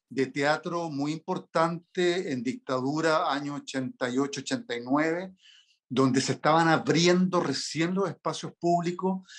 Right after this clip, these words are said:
y nosotros seguíamos encerrados, eh, encerrados entre comillas, para un público,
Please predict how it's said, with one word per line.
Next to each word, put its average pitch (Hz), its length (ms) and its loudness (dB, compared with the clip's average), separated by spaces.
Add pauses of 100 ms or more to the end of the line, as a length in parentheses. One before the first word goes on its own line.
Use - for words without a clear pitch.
(260)
y 156 60 -2
nosotros 175 580 2
seguíamos 160 560 -2
encerrados, 156 920 0 (360)
eh, 127 520 -4 (160)
encerrados 143 580 0
entre 139 180 -4
comillas, 147 600 -2 (380)
para 139 180 2
un 139 220 -2
público, 151 840 -2